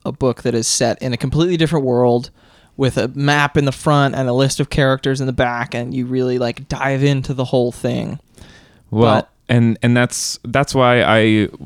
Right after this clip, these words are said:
Speaker 2: came to you when we were <laughs>
Speaker 1: Oh yeah, when we were trying to come up with
Speaker 2: which, what, what are we gonna read?
Speaker 1: Yeah.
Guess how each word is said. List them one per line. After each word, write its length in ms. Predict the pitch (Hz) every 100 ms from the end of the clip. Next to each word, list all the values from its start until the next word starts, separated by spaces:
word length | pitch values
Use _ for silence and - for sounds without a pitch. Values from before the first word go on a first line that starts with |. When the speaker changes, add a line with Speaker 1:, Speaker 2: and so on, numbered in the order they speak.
| - -
Speaker 2:
came 220 | 123 113
to 60 | 107
you 400 | 107 147 69 - - - -
when 320 | 104 98 95
we 120 | 95
were 180 | 92 92 - - -
<laughs> 300 | _ _ -
Speaker 1:
Oh 80 | 175
yeah, 220 | 185 208
when 100 | 165
we 60 |
were 100 | 160
trying 220 | 151 160 151
to 60 |
come 200 | - 165
up 160 | 151 147
with 320 | 135 - -
Speaker 2:
which, 280 | 120 113 -
what, 180 | 110 -
what 160 | 117
are 40 | 110
we 120 | 107
gonna 180 | 101 95
read? 360 | 107 123 57 139
Speaker 1:
Yeah. 280 | 170 175